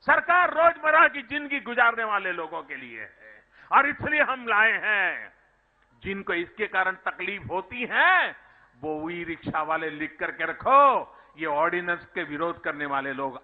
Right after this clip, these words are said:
आपके विरोधी हैं। वे चाहते नहीं कि आपका भला हो।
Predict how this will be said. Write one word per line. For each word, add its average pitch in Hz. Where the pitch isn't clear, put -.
आपके 143
विरोधी 107
हैं। 120
वे 294
चाहते 370
नहीं 349
कि 349
आपका 302
भला 240
हो। -